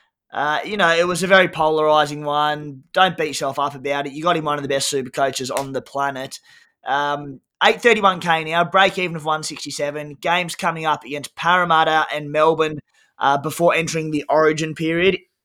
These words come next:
In between the, the round thirteen and round seventeen, he plays the Tigers, Cowboys and Storm. Very tough period. Whilst if you own Tom Trbojevic,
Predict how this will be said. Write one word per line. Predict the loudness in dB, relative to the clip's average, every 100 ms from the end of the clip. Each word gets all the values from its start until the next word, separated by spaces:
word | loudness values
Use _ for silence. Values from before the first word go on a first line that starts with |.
| -4
In | -2
between | -2 2 2 2 -2 -2
the, | -4 -4 _ _
the | -4 0 2 4 4
round | 2 0
thirteen | 2 2 2
and |
round | -2 -4
seventeen, | -4 -6 -6 -8
he | -4
plays | -2 -4
the | -6
Tigers, | -6 2 4 4 0 -4 -10 _ _ _ 0
Cowboys | 2 4 2 2 -4
and | -6
Storm. | -8 -2 0 4 2 0 -6 _ -12
Very | -2 0 0
tough | 0 -4 -4
period. | -4 -2 -2 -4 -14 -20 _ _
Whilst | 2 4 4
if | -2 -6
you | 2
own | 4 4
Tom | -2 -4 -4
Trbojevic, | -2 0 2 0 -6 -6